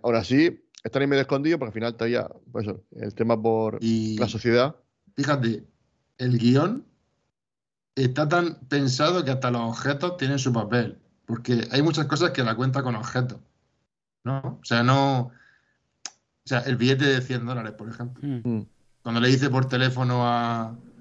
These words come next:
Speaker 3: El, el espejo,
Speaker 2: a
Speaker 3: el espejo.
Speaker 1: El
Speaker 3: El
Speaker 1: espejo,
Speaker 2: espejo
Speaker 1: eso, eso es
Speaker 2: roto.
Speaker 1: buenísimo. Es-, esa
Speaker 2: Que para,
Speaker 1: frase.
Speaker 2: eso es brutal,
Speaker 3: Eso
Speaker 2: ¿no? Pero, y
Speaker 3: es
Speaker 2: tú no,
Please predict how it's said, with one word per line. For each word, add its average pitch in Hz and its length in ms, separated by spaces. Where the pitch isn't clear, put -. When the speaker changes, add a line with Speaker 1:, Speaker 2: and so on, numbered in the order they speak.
Speaker 3:
El, 139 200
el 135 120
espejo, 117 640
Speaker 2:
a 151 60
Speaker 3:
el 139 80
espejo. 127 480
Speaker 1:
El 123 100
Speaker 3:
El 113 60
Speaker 1:
espejo, 107 200
Speaker 2:
espejo 135 220
Speaker 1:
eso, 127 160
eso 135 100
es 135 80
Speaker 2:
roto. 131 100
Speaker 1:
buenísimo. 110 460
Es-, 107 180
esa 120 160
Speaker 2:
Que 117 60
para, 123 220
Speaker 1:
frase. 143 180
Speaker 2:
eso 131 180
es 127 120
brutal, 117 440
Speaker 3:
Eso 180 240
Speaker 2:
¿no? 180 60
Pero, 185 140
y 208 40
Speaker 3:
es 131 140
Speaker 2:
tú 156 80
no, 214 80